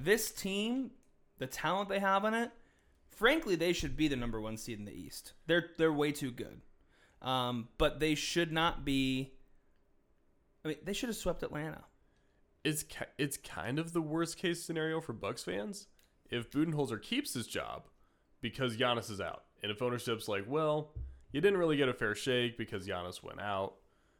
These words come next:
Speaker 2: He was hurt, so we'll give you another chance." That would be the worst case scenario for Bucks fans.
Speaker 1: And I think hopefully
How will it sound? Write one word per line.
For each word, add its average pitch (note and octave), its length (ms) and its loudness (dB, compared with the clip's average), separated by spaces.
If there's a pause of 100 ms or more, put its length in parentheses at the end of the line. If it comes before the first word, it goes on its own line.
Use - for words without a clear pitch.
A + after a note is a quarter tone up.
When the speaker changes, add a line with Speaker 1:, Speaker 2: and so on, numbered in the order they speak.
(120)
Speaker 2:
He - 100 -14
was F2+ 160 -6
hurt, D#3+ 380 2 (160)
so G#2+ 500 0 (160)
we'll D3+ 140 0
give D#3 240 4
you C#3+ 80 6
another A2+ 260 2
chance." - 500 -12
That C#3+ 120 6
would E3+ 120 6
be D#3 100 6
the A#2 100 2
worst G#2+ 500 -2
case D#2 260 -6
scenario E2+ 400 -4
for F2+ 120 -14
Bucks - 260 -8
fans. - 440 -10 (340)
Speaker 1:
And E3 140 0
I E3+ 100 4
think G3+ 480 -2
hopefully D#3+ 500 0